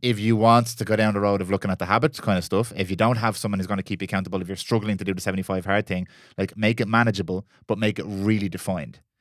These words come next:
Really defined. What is it? And that's what you do every day. So you don't have to think about it. And you don't give yourself the wiggle room to get out of it. 'Cause seventy-five hard, like, obviously, if you wanna get really disclaimery about it, like, if you're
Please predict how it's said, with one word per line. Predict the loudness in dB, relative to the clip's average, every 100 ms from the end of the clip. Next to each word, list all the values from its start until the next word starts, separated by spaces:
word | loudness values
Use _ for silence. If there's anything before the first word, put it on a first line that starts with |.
| _ -14
Really | -4 2 6 6 4
defined. | -2 -6 -8 -10 -14
What | -6 4 4 4
is | 0
it? | -6 -10
And | -8
that's | -8
what | -6
you | -4
do | -4
every | -2
day. | -4 -6
So | -6
you | -4
don't | -4
have | -2
to |
think | -2 -2
about | -4 -6
it. | -14 _ _ _ _ -6
And | -2
you | 2
don't | 2
give | 0 -4
yourself | 0 0
the | 0
wiggle | 0 0 0
room | -4 -6
to | -8
get | -6
out | -6
of | -8
it. | -12 _ _
'Cause | -6 0
seventy-five | 2 2 2 2
hard, | 2 2
like, | 0 -2
obviously, | -4 -4 -8 -10 _ _ _ -16
if |
you | -8
wanna | -8
get | -8 -8
really | -8
disclaimery | -8 -10 -4 -2 -2 -2
about | -4 -6
it, | -6 -8
like, | -8
if | -4
you're | 0 0